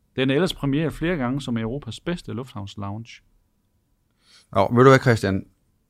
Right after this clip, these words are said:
Speaker 2: Øh, det er, for mig, der er det, alt det der, det er bare marketing.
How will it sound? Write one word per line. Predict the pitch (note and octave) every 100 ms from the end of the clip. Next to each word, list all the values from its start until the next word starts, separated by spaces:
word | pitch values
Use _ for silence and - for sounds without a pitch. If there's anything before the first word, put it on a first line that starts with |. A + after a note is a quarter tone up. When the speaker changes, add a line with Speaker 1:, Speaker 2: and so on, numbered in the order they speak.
| - -
Speaker 2:
Øh, |
det | G#2 G2 F#2 C3
er, | C3
for | C3 A#2
mig, | A2 A#2+
der | B2
er |
det, | A2
alt | A#2 B2
det | G2+
der, | F#2+
det | G2+
er |
bare | F#2+ F#2
marketing. | E2 F2+ F2 D2+ D2+